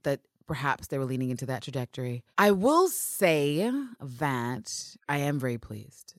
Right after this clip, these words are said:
that they are together, and that if Villanelle has to go down by herself, and it's not just with Eve, that she is with Eve. And we're gonna get one of those heart-wrenching moments while Villanelle dies in her fucking arms, potentially. If that's what they wanna do, if they're like,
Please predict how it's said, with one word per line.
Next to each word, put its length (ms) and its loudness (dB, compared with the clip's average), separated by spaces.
that 140 -10
they 100 -6
are 80 -8
together, 680 -16
and 160 -4
that 200 -2
if 220 0
Villanelle 720 -4
has 180 -6
to 80 -14
go 160 -6
down 280 -6
by 120 -6
herself, 600 -10
and 100 -8
it's 140 -10
not 140 -10
just 160 -14
with 120 -14
Eve, 300 -12
that 140 -10
she 180 -8
is 160 -8
with 200 -8
Eve. 280 -16
And 100 -8
we're 100 -4
gonna 160 -4
get 180 -2
one 180 -6
of 40 -6
those 420 -8
heart-wrenching 720 -4
moments 560 -6
while 220 -2
Villanelle 400 -6
dies 340 -2
in 80 -6
her 80 -4
fucking 320 -8
arms, 360 -2
potentially. 520 -6
If 100 -6
that's 380 2
what 140 8
they 100 12
wanna 200 6
do, 220 2
if 120 4
they're 160 10
like, 220 6